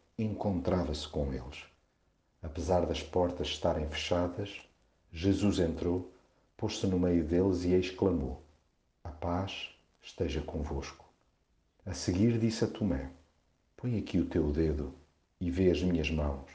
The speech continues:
Estende a tua mão e mete-a no meu peito. Não sejas descrente.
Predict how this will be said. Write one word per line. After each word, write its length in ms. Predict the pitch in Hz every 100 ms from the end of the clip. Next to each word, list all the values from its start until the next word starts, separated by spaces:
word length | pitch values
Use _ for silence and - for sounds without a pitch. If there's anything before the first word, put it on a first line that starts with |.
| - _ _ _ _
Estende 380 | - 107 98 85
a 40 |
tua 240 | - 95
mão 440 | 85 90 107 117 120 _ _ _
e 60 | 90
mete-a 400 | 87 82 - 82
no 100 | 76
meu 180 | 76 76
peito. 440 | - 65 65 - - _ _ _ _ _ _
Não 180 | 95 110
sejas 480 | - 101 80 73 76
descrente. 600 | - - - 71 65